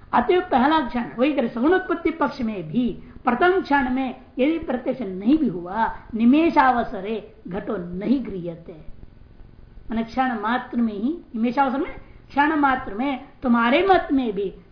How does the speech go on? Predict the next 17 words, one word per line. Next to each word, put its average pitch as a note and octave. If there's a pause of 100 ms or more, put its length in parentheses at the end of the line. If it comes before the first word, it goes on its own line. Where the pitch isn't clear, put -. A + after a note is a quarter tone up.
(100)
सगुणोत्पत्ति D4+
मानने B3
पर -
भी G3+ (240)
घट A#3+
का B3+
प्रत्यक्ष -
तो C4
ग्रहण G#3
तो D4 (420)
होता G#3+
ही G3
नहीं। F3+ (600)
तेना G3+ (420)
व्यवस्थितम C4
एतत्, -
इसलिए C4